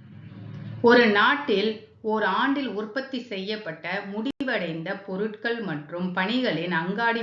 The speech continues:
மதிப்பின் மொத்த கணக்கிடுதல் எவ்வாறு அழைக்கப்படுகிறது? விடை ஜி டி பி மொத்த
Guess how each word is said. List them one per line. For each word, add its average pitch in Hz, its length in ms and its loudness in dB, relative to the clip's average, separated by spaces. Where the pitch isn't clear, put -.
மதிப்பின் 170 540 -6
மொத்த 214 380 -2
கணக்கிடுதல் 196 760 -2
எவ்வாறு 233 380 0
அழைக்கப்படுகிறது? 165 920 -2
விடை 190 320 4
ஜி 208 260 4
டி 196 160 2
பி 208 100 2
மொத்த 180 260 0